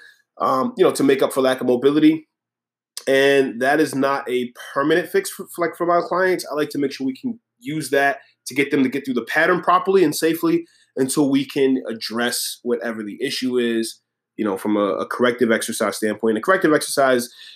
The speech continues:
could be like a mobility exercise, s-, uh, s-, so, or to something to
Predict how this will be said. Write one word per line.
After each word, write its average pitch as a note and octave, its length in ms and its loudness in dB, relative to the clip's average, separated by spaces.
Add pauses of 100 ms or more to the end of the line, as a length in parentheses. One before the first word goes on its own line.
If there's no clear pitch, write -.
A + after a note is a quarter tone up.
(100)
could B2+ 160 0
be C#3 120 4
like B2 180 4
a B2+ 40 2
mobility A#2 380 2
exercise, G#2+ 640 -2 (720)
s-, - 120 -8
uh, G2+ 140 -4
s-, - 260 -6
so, B2 200 -4
or G#2 180 -4
to - 140 -10
something A#2 400 -4
to G2+ 220 -4